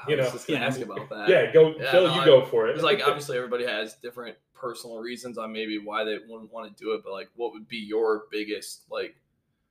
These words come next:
Speaker 2: like, for your, uh, perception, what would be the biggest, like, deterrent from people wanting to, sir?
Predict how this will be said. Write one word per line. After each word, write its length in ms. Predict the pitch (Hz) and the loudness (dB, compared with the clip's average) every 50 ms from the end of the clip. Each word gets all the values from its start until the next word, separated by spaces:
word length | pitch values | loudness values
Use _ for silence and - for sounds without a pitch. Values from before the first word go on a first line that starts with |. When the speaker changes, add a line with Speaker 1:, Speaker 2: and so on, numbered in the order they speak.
| _ _ _ _ _ _ _ _ _ _ _ - | _ _ _ _ _ _ _ _ _ _ _ -4
Speaker 2:
like, 400 | - 143 131 123 - - - _ | 0 0 0 0 -2 -8 -18 _
for 80 | - 143 | -10 -6
your, 300 | 135 135 139 131 127 117 | -2 0 2 2 2 2
uh, 240 | 104 107 117 110 107 | 2 2 0 0 0
perception, 680 | 107 - - 123 113 - 113 107 107 - - 110 107 110 110 | -2 -4 -6 -6 -4 -2 -2 -2 -2 -4 -6 -6 -8 -8 -4
what 100 | - 120 | -2 -2
would 80 | 117 110 | -2 -2
be 60 | 120 | -4
the 80 | 113 110 | -8 -6
biggest, 280 | 107 120 113 110 - | -4 -4 -4 -4 -2
like, 240 | - 107 101 - - - _ _ _ _ _ _ _ _ _ _ _ _ _ _ | -4 -4 -4 -6 -10 -20 _ _ _ _ _ _ _ _ _ _ _ _ _ _
deterrent 600 | - 127 - - - - 135 131 123 113 104 - | -10 -10 -8 -6 -2 0 0 2 0 0 -2 -6
from 280 | - 107 107 107 110 110 - - | -8 -8 -8 -8 -10 -14 -14 -12
people 300 | - 120 - - 113 110 | -12 -10 -8 -8 -8 -8
wanting 300 | 110 113 101 98 101 - | -6 -8 -8 -8 -10 -12
to, 400 | - - - - 117 113 120 120 - _ _ _ _ _ _ _ | -12 -10 -10 -10 -8 -10 -10 -12 -16 _ _ _ _ _ _ _
sir? 440 | - - - 123 - - - - | -10 -6 -4 -4 -4 -4 -6 -12